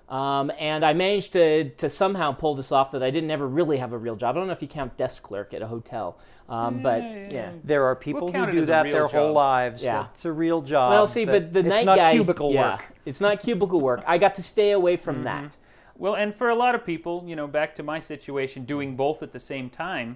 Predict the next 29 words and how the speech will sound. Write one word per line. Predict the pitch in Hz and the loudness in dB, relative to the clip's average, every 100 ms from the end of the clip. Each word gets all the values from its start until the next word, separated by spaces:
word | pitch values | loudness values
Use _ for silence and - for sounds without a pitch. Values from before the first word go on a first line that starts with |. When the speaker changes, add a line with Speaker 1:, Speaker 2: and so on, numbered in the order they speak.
| - | -10
Speaker 1:
Yeah. | 104 80 _ | -10 -10 _
Speaker 2:
that's | 143 143 160 | -2 0 -2
a | |
huge | 139 185 196 190 151 | -8 -6 -6 -6 -6
motivation | 165 156 147 143 - 139 | -4 -2 -2 -4 -8 -12
for | 147 | -12
me, | 165 202 | -8 -8
is | 127 | -6
that | 135 | -4
I | 131 | -4
know | 139 147 160 | -4 -6 -6
that | 139 | -6
I | 127 | -6
don't | 131 143 131 | -6 -12 -8
want | 139 170 | -10 -10
to | - | -16
be | 147 135 | -16 -14
doing | 131 120 113 | -12 -10 -10
both | 117 113 | -12 -12
at | 117 | -18
the | - | -20
same | - 117 113 | -18 -16 -14
time | 131 123 120 | -12 -12 -12
for | 123 | -16
the | 120 | -12
rest | 127 127 | -12 -12
of | 127 | -16
my | 117 | -14
life. | 113 101 | -14 -16